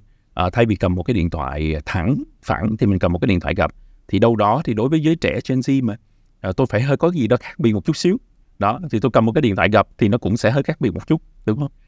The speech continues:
Để tạo một cái dấu ấn của mình. Rồi chưa kể là cái điện thoại này cho tôi cái cơ hội để mà, à, tôi trang trí. Đó, trang trí được rất nhiều thứ.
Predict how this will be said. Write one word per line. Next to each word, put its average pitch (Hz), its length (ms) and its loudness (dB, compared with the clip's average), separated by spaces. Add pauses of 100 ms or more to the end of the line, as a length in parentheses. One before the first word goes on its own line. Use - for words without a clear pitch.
(160)
Để - 100 -6
tạo 170 140 4
một 202 140 0
cái 131 60 2
dấu 143 120 4
ấn 190 220 4
của 147 100 -4
mình. 123 180 0 (540)
Rồi 104 180 2
chưa 156 240 2
kể 87 220 2
là 151 80 0
cái 151 100 0
điện 110 160 2
thoại 92 180 0
này 98 200 -2
cho 123 140 6
tôi 123 140 0
cái 143 80 0
cơ 123 180 2
hội 92 280 -2
để 95 300 -4
mà, 104 300 -2 (420)
à, 98 200 -6
tôi 123 140 2
trang 143 220 4
trí. 220 280 2 (720)
Đó, 135 260 -4 (120)
trang 139 180 6
trí 190 140 2
được 156 140 2
rất 196 140 0
nhiều 123 220 4
thứ. 160 340 0